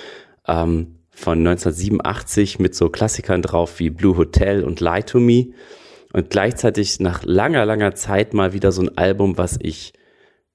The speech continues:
wirklich gerne durchgehört hab, so was wirklich so von Anfang bis Ende total Spaß macht und wo man sich so ganz in Ruhe,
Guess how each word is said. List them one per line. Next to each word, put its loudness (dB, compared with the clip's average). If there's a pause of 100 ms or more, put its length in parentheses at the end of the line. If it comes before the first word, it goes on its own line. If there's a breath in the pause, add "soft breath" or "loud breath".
(220)
wirklich 0
gerne 2
durchgehört 0
hab, -6
so -8
was -6
wirklich -2
so 2 (640 soft breath)
von -4
Anfang 0
bis -10
Ende 4
total -2
Spaß -6
macht 0
und -4
wo 0
man 2
sich -2
so 0
ganz 0
in 2
Ruhe, 4